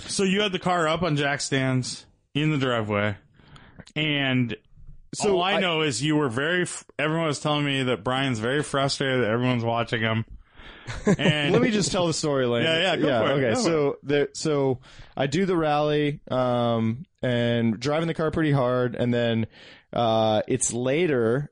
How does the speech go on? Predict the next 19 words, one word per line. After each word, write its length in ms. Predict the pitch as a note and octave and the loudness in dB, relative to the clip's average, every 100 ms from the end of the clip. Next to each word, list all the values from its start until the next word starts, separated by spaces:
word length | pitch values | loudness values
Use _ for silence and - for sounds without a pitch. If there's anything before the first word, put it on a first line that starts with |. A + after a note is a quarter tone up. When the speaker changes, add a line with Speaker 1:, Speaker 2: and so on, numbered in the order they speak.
| - | -6
Speaker 2:
you 180 | B2 A#2+ | 0 2
know, 420 | A#2 A2 A2 - | 2 2 2 0
uh, 180 | B2 A#2 | 2 2
it's 160 | A2+ - | 2 -2
as 300 | - C3 D#3 | -2 -2 0
I'm 140 | E3 C#3 | -2 -2
pulling 380 | D#3 D3 C#3+ | 0 0 2
into 960 | C3+ C3 B2+ - - B2 A#2+ A#2+ A#2 A2+ - - - - | 0 0 0 -2 0 2 2 2 2 0 -4 -20 -18 -4
around 440 | B2 A#2+ A#2+ A#2 | -2 0 0 0
the 80 | A#2+ | -2
Venice 420 | A2+ B2+ D3 C#3 | -2 0 0 -2
area 760 | - B2 A#2+ A#2 G#2+ G2+ G2+ C3 | 0 0 2 2 2 2 2 -2
where 340 | - B2 A#2 E2 | -2 0 2 0
I'm 100 | A2+ | -2
starting 320 | - C#3+ A#2+ | -2 0 0
to 40 | |
hear 160 | - D3 | 0 0
some 200 | - A2 | 0 -2
clunking 720 | - - A#2+ A#2+ D3+ F#3 A3 | -4 -6 -2 -2 0 0 0